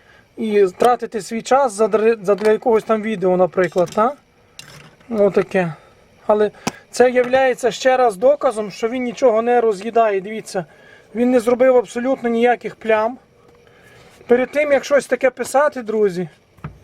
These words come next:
спрактикуйте самі на своєму досвіді, а тоді вже щось пишіть і говоріть. Що там є автомобільні, є мотоциклетні антифризи,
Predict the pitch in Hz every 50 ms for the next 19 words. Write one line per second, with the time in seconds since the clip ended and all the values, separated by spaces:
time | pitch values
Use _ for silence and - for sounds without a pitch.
0 | - - _ _ _ _ _ _ _ _ _ _ _ _ _ _ - - - -
1 | - - - - _ - - - - - - - - - - - - - - -
2 | - - - 240 240 - - 262 254 - 294 311 240 277 254 - - 254 254 262
3 | 277 277 262 240 - - 254 254 254 247 247 - 262 285 277 - - 240 208 202
4 | 208 202 196 226 202 226 254 233 240 220 - - 226 175 - - 226 185 - -
5 | 269 233 226 214 185 202 220 220 220 220 226 208 175 - _ _ _ _ _ -
6 | - - - _ _ _ - - 220 - 262 262 254 247 247 240 233 202 - 247
7 | 240 247 247 226 285 311 320 320 302 294 285 269 254 240 240 240 240 220 - 247
8 | - 254 262 277 269 - 254 254 240 240 254 240 - - 262 254 240 214 208 233